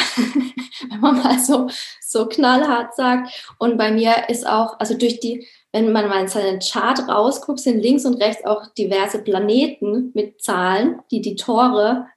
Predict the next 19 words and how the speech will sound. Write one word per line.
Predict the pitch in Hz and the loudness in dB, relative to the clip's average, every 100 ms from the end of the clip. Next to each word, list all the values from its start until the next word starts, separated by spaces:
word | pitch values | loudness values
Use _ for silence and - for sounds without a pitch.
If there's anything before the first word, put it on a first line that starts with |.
| _ - | _ -6
vom | 214 | -2
Human | 226 220 226 | 0 0 -2
Design, | 226 226 214 220 214 - | -4 -2 -2 -2 -2 -4
ähm, | 214 214 226 226 _ _ | -2 0 -2 -4 _ _
sind. | - 262 262 277 | -4 2 2 2
Und | 226 214 | -4 0
dahinter | 202 247 269 262 254 | 2 4 4 4 2
stecken | 247 - 214 - | 0 -4 -8 -6
auch | - 214 214 | 0 0 0
Informationen, | 220 220 208 196 - - 196 196 | -4 -2 -4 -4 -8 -8 -6 -6
zum | 208 | -4
Beispiel, | 190 190 190 | -6 -4 -4
was | 185 - | -4 -6
die | 190 | -2
Hauptthemen | 240 302 - - 196 180 180 | 0 0 -2 -4 -2 -2 -4
der | 175 | -6
Kunden | - 196 185 185 180 | -4 -4 -4 -6 -10
sind. | - 175 175 | -8 -4 -4
Also | 180 | -2